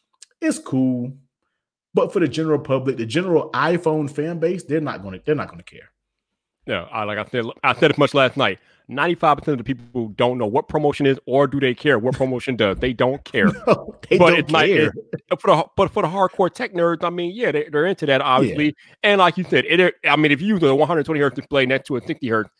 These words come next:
Speaker 2: you will see a difference or feel a difference. You will. But number one, how many
Speaker 1: Definitely.
Speaker 2: people are using them side by side?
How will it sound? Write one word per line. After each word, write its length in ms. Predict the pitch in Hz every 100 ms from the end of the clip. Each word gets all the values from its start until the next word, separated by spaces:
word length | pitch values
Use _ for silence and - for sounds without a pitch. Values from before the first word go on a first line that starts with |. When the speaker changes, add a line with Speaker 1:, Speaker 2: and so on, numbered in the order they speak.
| _ -
Speaker 2:
you 140 | 185
will 220 | 214 208 175
see 160 | 175
a 40 | 135
difference 240 | 143 131
or 120 | 120 -
feel 140 | 170
a 40 | 135
difference. 320 | 127 104 101
You 80 | 196
will. 320 | 185 98 - _ _ _ _ _ -
But 240 | 151 135 - -
number 180 | 156
one, 240 | 170 143 127
how 100 | 139
many 100 | 151
Speaker 1:
Definitely. 120 | 160
Speaker 2:
people 120 | 160 139
are 40 |
using 200 | 147 143
them 140 | 135 -
side 220 | 123 131
by 140 | 147
side? 400 | - 123 110 113